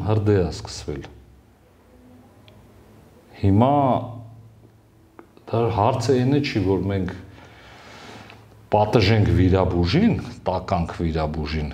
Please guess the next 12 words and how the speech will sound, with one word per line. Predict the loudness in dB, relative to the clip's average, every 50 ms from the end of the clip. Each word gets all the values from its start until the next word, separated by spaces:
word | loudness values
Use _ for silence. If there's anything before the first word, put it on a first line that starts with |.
| -8 -4
որը | 0 0 2 2 2 2
որ | 0 -2 -2 -4 -8
կտրեց | -6 -4 -2 -2 -2 -2 -2 -4 -6 -6
Արցախը | -6 -8 -6 -6 -6 -6 -6 -8 -8 -8 -6
մեզնից, | -6 -6 -6 -6 -6 -8 -6 -6 -8 -8 -6 -4 -2
մեր | 0 0 2 2 2
օրգանիզմի, | 2 0 0 0 0 -2 -2 -4 -6 -4 -4 -2 -2 -2 -2 -6 -8 -12 -18 -20 -20 -20 -20 -20 -18 -12 -8
ա, | -6 -6 -4 -4 -4 -4 -6 -6 -6 -8 -8 -10 -12 -16 -20 -20 -20 -20 _ _ _ _ _ _ _ _ _ -20 -20 -20 -20 -20 -12
լիքը | -4 -2 0 0 0 0 0 0 2
մասեր | 2 2 2 0 0 0 0 0 0
ամպուտացիա | 0 -2 -2 -2 -4 -6 -4 -4 -4 -4 -4 -2 -2 -2
ենթարկեց։ | -2 -2 -2 -4 -4 -6 -6 -6 -6 -6 -8 -8 -8 -8 -10